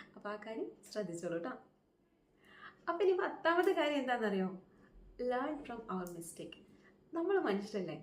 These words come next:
നമ്മുടെ ജീവിതത്തിൽ ഒരുപാട് മിസ്റ്റേക്കുകൾ അല്ലെങ്കിൽ ഫെയിലിയറുകൾ ഉണ്ടാവും അല്ലേ? ആ ഒരു സമയത്ത് "അയ്യോ,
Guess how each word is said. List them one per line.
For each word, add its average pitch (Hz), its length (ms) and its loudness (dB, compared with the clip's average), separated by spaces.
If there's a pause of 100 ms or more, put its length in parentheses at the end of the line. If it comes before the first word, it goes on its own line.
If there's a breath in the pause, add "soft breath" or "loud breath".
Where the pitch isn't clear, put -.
നമ്മുടെ 339 300 2
ജീവിതത്തിൽ 262 300 2
ഒരുപാട് 247 400 0 (180)
മിസ്റ്റേക്കുകൾ 208 600 -2
അല്ലെങ്കിൽ 214 320 -2
ഫെയിലിയറുകൾ 214 540 0
ഉണ്ടാവും 180 240 -2
അല്ലേ? 254 140 -2 (600 loud breath)
ആ 349 40 6 (160)
ഒരു 277 140 4 (140)
സമയത്ത് 196 480 0 (500 loud breath)
"അയ്യോ, 262 300 -2